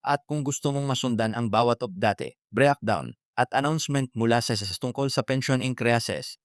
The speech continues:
adjustments, o bonus releases, siguraduhin nakasubscribe ka sa channel na ito. Dahil dito, lagi kang unang makakaalam ng mga opisyal na balita, direkta, malinaw,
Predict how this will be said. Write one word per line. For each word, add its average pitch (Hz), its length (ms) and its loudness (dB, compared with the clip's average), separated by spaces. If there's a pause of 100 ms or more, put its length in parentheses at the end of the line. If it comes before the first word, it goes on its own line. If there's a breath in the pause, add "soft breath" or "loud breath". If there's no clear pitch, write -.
(120)
adjustments, 107 800 -2 (240)
o 117 100 2
bonus 151 420 2
releases, 117 680 0 (280)
siguraduhin 127 680 2
nakasubscribe 117 720 0
ka 104 160 -2
sa 113 140 -2
channel 101 280 2
na 95 140 -4
ito. 78 320 -8 (380)
Dahil 117 340 0
dito, 98 500 -2 (300)
lagi 135 240 2
kang 139 180 -2
unang 147 300 0
makakaalam 120 560 2
ng 123 140 0
mga 117 200 -2
opisyal 117 400 -2
na 104 140 -2
balita, 104 480 -2 (260)
direkta, 113 560 0 (160)
malinaw, 113 560 0